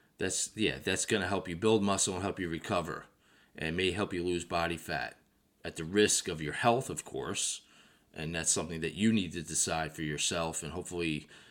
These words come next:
not being haphazard with it. But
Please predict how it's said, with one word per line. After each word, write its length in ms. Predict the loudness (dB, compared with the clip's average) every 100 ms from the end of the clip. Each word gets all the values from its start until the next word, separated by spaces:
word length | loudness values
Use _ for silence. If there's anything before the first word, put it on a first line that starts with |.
| -20 -6
not 260 | -4 -2
being 360 | -2 0 0 -4
haphazard 720 | -4 -6 0 2 2 0 0
with 220 | 2 4
it. 200 | 2 0 -4 _ _ _ _ _ 0
But 380 | 6 6 6